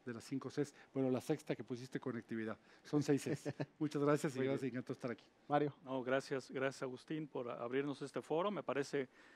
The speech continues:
Speaker 3: un foro maravilloso. Creo que es importante que, que cerremos todavía más las filas alrededor de lo que, de lo que deberíamos buscar, que es el consumidor en los diferentes, en los diferentes canales, en las diferentes industrias en las que competimos. Creo que, que es un foro, eh,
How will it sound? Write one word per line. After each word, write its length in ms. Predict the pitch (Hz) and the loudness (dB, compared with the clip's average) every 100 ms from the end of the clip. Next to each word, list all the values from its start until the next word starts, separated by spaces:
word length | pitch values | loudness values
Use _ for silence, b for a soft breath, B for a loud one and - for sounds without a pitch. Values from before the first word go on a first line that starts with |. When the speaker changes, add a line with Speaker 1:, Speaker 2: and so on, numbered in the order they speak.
| B B | B B
Speaker 3:
un 60 | 131 | -4
foro 180 | 147 147 | 0 2
maravilloso. 520 | 131 120 123 151 - | 2 2 2 2 0
Creo 120 | 147 139 | -4 -2
que 80 | |
es 80 | 147 | -2
importante 640 | 143 135 123 147 143 143 | -2 -4 -2 2 2 2
que, 240 | - 127 131 | 0 0 0
que 340 | 135 123 117 - b b b b | 0 0 -2 -8 b b b b
cerremos 500 | - 139 151 170 - | 2 4 4 2 2
todavía 420 | 160 151 139 139 | 6 6 6 4
más 220 | 135 131 | 4 2
las 180 | 127 117 | 0 -2
filas 340 | - 131 123 117 | -2 -2 -2 -4
alrededor 560 | 113 120 113 117 123 | -6 -4 -2 0 0
de 120 | 123 117 | 0 -4
lo 180 | 113 | -6
que, 320 | - 117 113 - - | -6 -6 -6 -10 -10
de 80 | 120 | -6
lo 160 | 113 - | -6 -4
que 120 | 113 | -2
deberíamos 800 | 117 113 117 131 127 120 - - | -2 -2 0 0 0 -2 -8 -14
buscar, 400 | 131 123 180 185 | -10 -2 0 2
que 80 | 139 | 0
es 100 | - | -4
el 80 | 127 | -6
consumidor 580 | 120 113 117 117 123 123 | -6 -6 -6 -2 -2 -2
en 80 | |
los 120 | 117 113 | -6 -8
diferentes, 680 | 120 135 147 143 135 - - B B B B | -2 0 0 0 -2 -2 -18 B B B B
en 80 | 127 | -4
los 140 | 120 | -4
diferentes 360 | 120 135 139 - | -2 -2 -2 -2
canales, 540 | 135 139 165 175 170 135 | -2 4 4 4 0 -2
en 80 | |
las 100 | 127 | -6
diferentes 340 | 120 131 139 139 | -4 -4 -4 -2
industrias 480 | 131 175 - 143 131 | -2 -2 -2 -2 -2
en 60 | |
las 120 | 131 | -6
que 320 | - 120 120 113 | -4 -4 -4 -4
competimos. 580 | 117 127 123 160 180 - | -6 -6 -4 -4 -4 -4
Creo 240 | 139 135 | -2 -2
que, 240 | - 123 117 B B B B - | 0 -2 -2 B B B B -4
que 100 | 135 | -2
es 140 | - | -2
un 80 | 139 | -4
foro, 680 | - 131 131 131 123 123 - | 0 0 2 2 0 -2 -6
eh, 400 | 127 120 120 123 | -6 -4 -4 -8